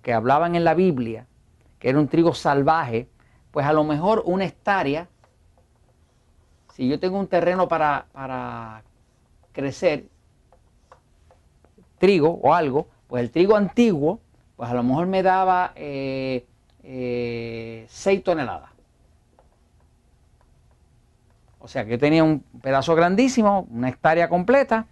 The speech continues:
eh, lo sembraba de trigo y me daba seis toneladas. Cuando yo terminaba de recoger la cosecha, me daba seis toneladas. Este era el, el trigo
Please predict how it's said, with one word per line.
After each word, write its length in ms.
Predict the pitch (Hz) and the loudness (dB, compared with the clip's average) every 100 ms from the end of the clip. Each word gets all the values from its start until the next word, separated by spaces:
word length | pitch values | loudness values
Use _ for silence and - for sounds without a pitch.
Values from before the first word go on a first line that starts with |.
| _ _ _ | _ _ _
eh, 320 | - 135 127 123 | -10 -4 0 2
lo 140 | 131 | 0
sembraba 480 | - 117 110 156 180 | 0 2 4 2 2
de 100 | 196 | 2
trigo 440 | 254 285 240 247 - _ _ | 2 4 4 2 -2 _ _
y 100 | - | -16
me 120 | 117 123 | -6 0
daba 200 | 220 220 | 0 0
seis 200 | 180 214 | -2 -2
toneladas. 400 | 311 202 104 - _ _ | -2 -4 -6 -10 _ _
Cuando 240 | 110 110 | -8 -2
yo 220 | 117 151 165 | 2 2 0
terminaba 480 | - 139 135 175 | 0 4 4 4
de 60 | 214 | 2
recoger 340 | 214 208 202 | 2 2 4
la 100 | 214 | 2
cosecha, 380 | 214 208 254 196 | 0 0 -2 -2
me 100 | 127 | -6
daba 180 | 123 135 | -2 -2
seis 200 | 156 151 | -2 -2
toneladas. 380 | 151 113 104 - _ _ - | 0 -2 -4 -8 _ _ -4
Este 260 | 151 - | -2 0
era 100 | 208 | 2
el, 160 | 190 156 | 2 2
el 220 | 143 131 | 0 0
trigo 460 | - 220 247 277 | 2 4 4 2